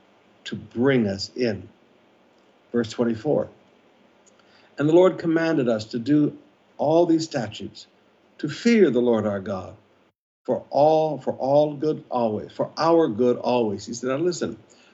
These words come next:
you obey and you respect God for your good."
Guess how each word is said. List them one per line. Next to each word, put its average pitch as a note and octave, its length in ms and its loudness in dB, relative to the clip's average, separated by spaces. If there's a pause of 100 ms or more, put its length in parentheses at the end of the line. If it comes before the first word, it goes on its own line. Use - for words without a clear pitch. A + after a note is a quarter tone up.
(120)
you - 160 -4
obey D3 600 2 (760)
and B2 120 -2
you A#2 80 0
respect D#3 520 -2
God G#2+ 380 0 (540)
for A2 120 -4
your C#3 260 0
good." G#2+ 360 -8